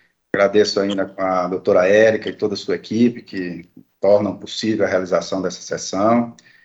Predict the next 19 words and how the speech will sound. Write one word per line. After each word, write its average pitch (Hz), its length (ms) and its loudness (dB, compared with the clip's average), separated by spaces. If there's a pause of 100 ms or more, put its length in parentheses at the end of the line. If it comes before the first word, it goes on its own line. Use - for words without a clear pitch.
(200)
Agradeço 104 500 2
a 90 40 -4
todos 120 260 -2
os 104 80 -8
ouvintes 104 600 -4
da 90 280 -2
Rádio 92 400 0
Web 110 500 2 (800)
e 95 140 -8
desejo 104 500 0
a 92 60 2
todos 104 460 -2
um 92 100 -6
bom 104 280 2
dia, 113 500 -2 (300)
que 98 60 -18
nós 95 300 -2
possamos 95 720 -2
voltar 92 680 2